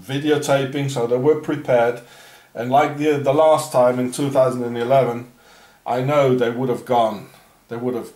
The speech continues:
gotten aggressive and taken my camera and erased it. So I had two guys with guns,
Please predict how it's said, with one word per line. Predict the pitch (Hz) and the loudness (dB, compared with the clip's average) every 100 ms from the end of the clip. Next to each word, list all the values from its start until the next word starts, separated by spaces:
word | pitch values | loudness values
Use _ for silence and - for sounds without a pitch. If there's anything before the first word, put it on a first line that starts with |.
| - | -6
gotten | 131 120 113 104 | -6 -4 -10 -12
aggressive | 95 107 104 - 98 92 | -10 -8 -8 -10 -14 -14
and | - 95 95 92 90 _ | -14 -14 -14 -14 -18 _
taken | - 101 101 | -14 -14 -12
my | 104 98 | -10 -10
camera | - 107 101 101 98 101 | -8 -8 -8 -10 -12 -12
and | 92 | -12
erased | 90 101 101 98 - | -12 -12 -12 -12 -14
it. | 92 92 - _ _ - _ _ _ | -14 -14 -18 _ _ -20 _ _ _
So | - | -8
I | 117 117 | -6 -4
had | 120 - | -8 -6
two | 131 127 | -8 -6
guys | - 127 123 113 | 0 2 2 -2
with | 120 - | -10 -10
guns, | - 147 139 110 - - | -4 -2 -2 -6 -10 -16